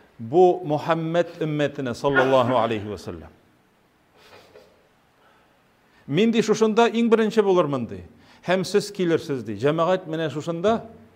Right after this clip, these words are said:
шушы сулык янына, шушы күл янына килгән кешеләрнең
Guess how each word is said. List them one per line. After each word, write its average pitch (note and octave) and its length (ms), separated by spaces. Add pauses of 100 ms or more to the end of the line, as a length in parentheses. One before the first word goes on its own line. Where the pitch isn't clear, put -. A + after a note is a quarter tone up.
(1500)
шушы E3+ 400 (1080)
сулык G3+ 580
янына, D#3 380
шушы E3 240
күл A3+ 400
янына E3 380 (200)
килгән E3+ 680
кешеләрнең F#3 960